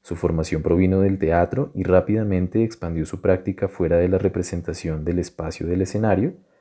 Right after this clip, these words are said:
teniendo como esencia reflexionar alrededor de la cotidianidad, lo femenino y lo sagrado. Para ella, lo sagrado radicaba en una vida con sentido espiritual, cargada de emociones y experiencias humanas habituales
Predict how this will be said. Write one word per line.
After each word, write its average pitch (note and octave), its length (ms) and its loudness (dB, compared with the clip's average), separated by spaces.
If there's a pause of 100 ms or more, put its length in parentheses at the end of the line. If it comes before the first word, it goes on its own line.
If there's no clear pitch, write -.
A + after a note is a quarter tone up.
(120)
teniendo F2 400 0
como G#2+ 220 -2
esencia F#2+ 480 0
reflexionar E2+ 640 -2
alrededor E2 480 2
de E2 80 -2
la D#2+ 160 -2
cotidianidad, D#2+ 840 -4 (300)
lo F2 140 -6
femenino F#2 640 0 (160)
y F2+ 80 -6
lo E2 100 0
sagrado. - 460 -4 (880)
Para E2 240 2
ella, F#2+ 320 4
lo G#2+ 160 0
sagrado D#2+ 380 -2
radicaba F2+ 680 2
en G2+ 80 -2
una E2 180 -2
vida F2+ 300 2
con F#2+ 180 -6
sentido D#2+ 400 -8
espiritual, F2+ 720 -2 (300)
cargada E2 480 -2
de F#2+ 180 4
emociones F#2 640 -2
y A#2 60 -2
experiencias D#2+ 680 -6
humanas E2 480 -4
habituales F2 720 -2